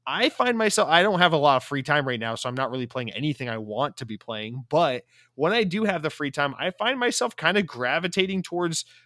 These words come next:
Call of Duty Zombies right now way more than Halo. And I'm a little ashamed to admit it. I don't wish that was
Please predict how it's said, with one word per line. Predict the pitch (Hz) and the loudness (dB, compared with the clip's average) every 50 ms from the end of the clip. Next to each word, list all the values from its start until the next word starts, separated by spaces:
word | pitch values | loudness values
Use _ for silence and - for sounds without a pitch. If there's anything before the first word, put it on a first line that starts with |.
| _ _ | _ _
Call | - - 143 147 160 165 | -2 2 2 4 4 4
of | 170 165 | 2 2
Duty | 151 170 165 170 165 | 0 -2 -2 -2 -2
Zombies | 139 123 139 135 147 160 165 151 131 120 - | 0 0 0 0 -2 -2 -4 -4 -4 -4 -4
right | 127 127 123 | -4 -4 -4
now | 127 123 120 117 117 120 - _ - | -2 -2 -2 -2 -2 -4 -6 _ -6
way | 117 135 143 147 | -2 0 0 0
more | 151 156 147 151 151 | 0 2 2 0 0
than | 131 120 107 | 0 -2 -4
Halo. | - 139 156 151 127 107 101 104 101 | -4 -2 -2 -2 -2 -4 -4 -6 -8
And | 113 117 117 120 - | -10 -10 -10 -10 -6
I'm | - 127 147 | -4 -2 0
a | 175 | 2
little | 170 175 185 180 147 | 4 4 4 4 4
ashamed | 127 - - 165 170 170 156 | 2 0 0 0 0 0 -2
to | - 131 | -4 -6
admit | 113 101 107 131 185 202 | -6 -6 -4 -4 -2 -2
it. | 151 139 | -2 -2
I | 131 123 | -2 -2
don't | 117 131 123 | -4 -4 -6
wish | 123 123 - - | -6 -6 -6 -6
that | 123 107 | -8 -8
was | 110 101 - - | -10 -10 -12 -12